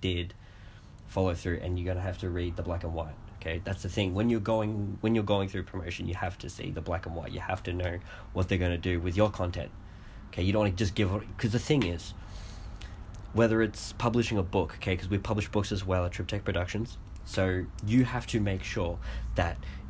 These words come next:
whoever is marketing your material or touching your material, you have to trust them,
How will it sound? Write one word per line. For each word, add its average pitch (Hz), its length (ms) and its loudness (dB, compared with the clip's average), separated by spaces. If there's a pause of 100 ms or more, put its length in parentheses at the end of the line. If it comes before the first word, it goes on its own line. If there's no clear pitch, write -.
(320)
whoever 110 760 4
is 95 160 2
marketing 95 560 4
your 98 160 6
material 87 480 2
or - 80 -2
touching 104 300 2
your 92 80 4
material, 90 340 0
you 101 160 2
have 101 300 2
to 92 100 2
trust - 340 -2
them, - 220 -4